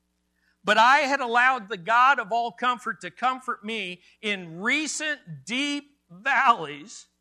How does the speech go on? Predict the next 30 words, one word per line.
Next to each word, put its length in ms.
that 180
it 240
was 220
going 360
on 280
at 140
that 280
time. 420
And 160
I, 160
and 240
when 240
I 180
prayed, 720
I 140
wanted 500
that 240
same 640
God 500
that 180
was 160
comforting 760
me 500
to 120
comfort 500
him. 200
Now, 200
I 140
wish 320
I, 380